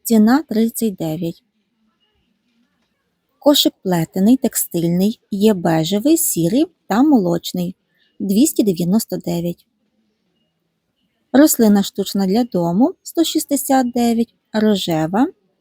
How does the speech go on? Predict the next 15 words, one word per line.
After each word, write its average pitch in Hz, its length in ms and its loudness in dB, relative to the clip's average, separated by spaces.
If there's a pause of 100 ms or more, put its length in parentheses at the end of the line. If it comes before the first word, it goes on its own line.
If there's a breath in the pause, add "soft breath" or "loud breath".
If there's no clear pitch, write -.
(480)
фіолетова 214 600 2
та 277 220 -2
зелена. 175 600 -4 (920)
Є 208 240 2
ще - 220 -6
ось 220 140 -4
такі - 300 -6
варіанти 185 480 0
у 214 140 -2
круглому 180 520 0
кашпо 285 520 -2
за 302 140 0
сто 302 200 -2
шістдесят 262 680 -2
дев'ять. 240 420 -2